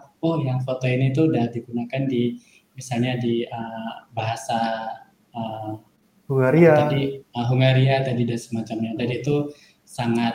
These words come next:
Speaker 1: uh, menarik untuk kita mungkin mengeksplorasi. Dan terutama mungkin bagi kawan wiki ataupun, uh,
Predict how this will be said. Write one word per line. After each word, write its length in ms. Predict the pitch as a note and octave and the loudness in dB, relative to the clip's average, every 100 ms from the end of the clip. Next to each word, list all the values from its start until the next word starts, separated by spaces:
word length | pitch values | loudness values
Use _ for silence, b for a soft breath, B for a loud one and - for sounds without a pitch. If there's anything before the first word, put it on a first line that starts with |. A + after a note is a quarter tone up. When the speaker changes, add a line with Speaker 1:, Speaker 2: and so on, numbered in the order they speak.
| - - - | -6 -18 -8
Speaker 1:
uh, 160 | A#2+ A#2 | -2 2
menarik 400 | A#2 A#2+ C3 A#2+ | 2 2 0 -4
untuk 240 | A#2 - | -8 -8
kita 320 | B2 - B2+ | -10 -4 0
mungkin 320 | A#2 A#2 B2+ | 0 0 -2
mengeksplorasi. 960 | B2 A#2+ A#2+ - A#2 A2+ A2+ - A#2+ - _ _ _ | -2 -4 -6 -8 -6 -4 -6 -8 -10 -10 _ _ _
Dan 240 | A#2+ A#2+ | 0 2
terutama 400 | C3 B2+ B2+ C3 D#3+ | 2 2 2 4 4
mungkin 300 | D#3 D#3+ E3+ | 4 2 2
bagi 340 | C#3 B2+ B2+ | 2 0 -2
kawan 320 | B2+ B2 A#2+ | -2 -2 0
wiki 320 | A2+ - C#3+ | 0 0 0
ataupun, 720 | D3 B2+ B2 A#2+ - B2 A#2+ - B B B _ | 0 -2 -8 -12 -8 -6 -6 -8 B B B _
uh, 260 | C3 B2 A#2+ | -2 0 0